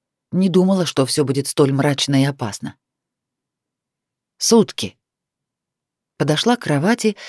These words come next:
и присела, чтобы разглядеть пятна поближе. Я видела подобное, и это пугало. И ведь когда мы прибыли в таверну,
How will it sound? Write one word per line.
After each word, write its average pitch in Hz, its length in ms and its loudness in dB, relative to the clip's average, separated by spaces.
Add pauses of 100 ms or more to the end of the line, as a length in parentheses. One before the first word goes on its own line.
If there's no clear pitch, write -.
(140)
и 170 100 2
присела, 226 420 2
чтобы 165 240 4
разглядеть 151 480 2
пятна 160 300 0
поближе. 143 520 -4 (760)
Я 143 160 2
видела 190 360 4
подобное, 120 680 -2 (260)
и 117 100 -6
это 131 260 -4
пугало. 196 520 -2 (760)
И 151 80 0
ведь 175 180 4
когда 180 280 4
мы 196 100 4
прибыли 175 340 6
в - 80 -4
таверну, 139 580 4